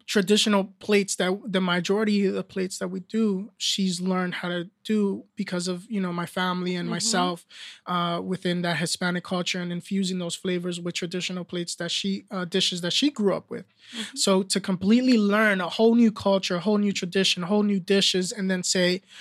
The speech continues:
Speaker 1: "Wait a minute, you can't, you can't use the main ingredient, which is meat."
Speaker 2: Mm-hmm.
Speaker 1: What do you substitute that with?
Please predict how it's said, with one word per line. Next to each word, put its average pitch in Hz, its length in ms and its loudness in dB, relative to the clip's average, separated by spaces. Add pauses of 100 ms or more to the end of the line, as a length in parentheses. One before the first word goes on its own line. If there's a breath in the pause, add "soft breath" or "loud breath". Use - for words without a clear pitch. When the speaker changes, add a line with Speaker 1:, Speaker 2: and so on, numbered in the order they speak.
(140 loud breath)
Speaker 1:
"Wait 196 180 4
a 190 60 6
minute, 170 300 0 (340 loud breath)
you 190 180 2
can't, 190 320 -4
you 196 240 6
can't 220 360 2
use 202 260 6
the 180 120 2
main 185 680 4
ingredient, 190 680 2
which 165 200 -6
is 156 160 -6
meat." 185 500 0 (180)
Speaker 2:
Mm-hmm. 226 360 -8 (1300)
Speaker 1:
What 202 160 4
do 202 60 4
you 190 120 4
substitute 185 520 -2
that 180 180 -6
with? 185 160 -10